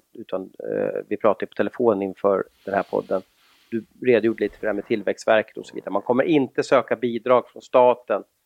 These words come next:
via Tillväxtverket för att kunna avlöna hockeyspelare, utan Frölunda som klubb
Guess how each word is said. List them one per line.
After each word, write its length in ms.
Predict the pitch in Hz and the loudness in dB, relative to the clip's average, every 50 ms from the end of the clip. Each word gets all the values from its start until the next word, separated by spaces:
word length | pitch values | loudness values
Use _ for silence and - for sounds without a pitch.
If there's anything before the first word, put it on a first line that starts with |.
| _ _ _ - | _ _ _ -10
via 220 | 120 113 113 98 | -6 -6 -6 -6
Tillväxtverket 840 | - _ - 110 101 101 101 - - 123 120 117 110 - - 107 98 - _ _ _ _ _ _ _ _ _ | -8 _ -12 -12 -10 -12 -12 -6 0 2 2 2 2 -2 -4 -6 -6 -6 _ _ _ _ _ _ _ _ _
för 80 | - 110 | 0 0
att 80 | 101 | 0
kunna 180 | - - 107 107 | 0 0 0 2
avlöna 680 | 110 110 107 98 95 101 101 101 101 101 98 98 98 - _ _ _ _ _ _ _ _ - | 4 6 6 4 4 2 2 2 2 4 2 0 0 -2 _ _ _ _ _ _ _ _ -12
hockeyspelare, 600 | 104 - - - - - - 113 107 101 98 98 | -10 -8 -8 -10 -6 0 2 2 2 2 2 0
utan 300 | 98 - - 98 98 92 - | -2 -2 -2 -2 -2 -2 -4
Frölunda 540 | - - 127 127 117 117 117 123 127 123 107 | -2 2 4 4 6 6 4 4 4 4 2
som 160 | - 113 101 - | 2 -2 -10 -8
klubb 380 | - - 127 123 110 98 - | -2 2 4 4 4 2 -2